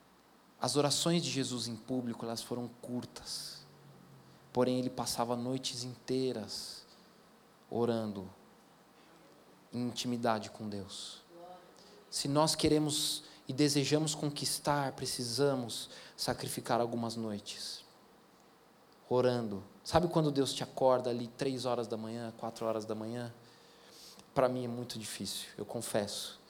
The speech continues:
Eu começo a orar, acordo no outro dia.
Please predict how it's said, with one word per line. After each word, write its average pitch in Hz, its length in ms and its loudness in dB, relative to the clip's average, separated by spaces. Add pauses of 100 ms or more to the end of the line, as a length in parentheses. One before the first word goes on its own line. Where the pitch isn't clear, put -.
(360)
Eu 113 80 0
começo 151 520 6
a 147 60 12
orar, 139 540 4 (640)
acordo 127 460 0
no 123 100 -2
outro 123 260 -4
dia. 104 280 -4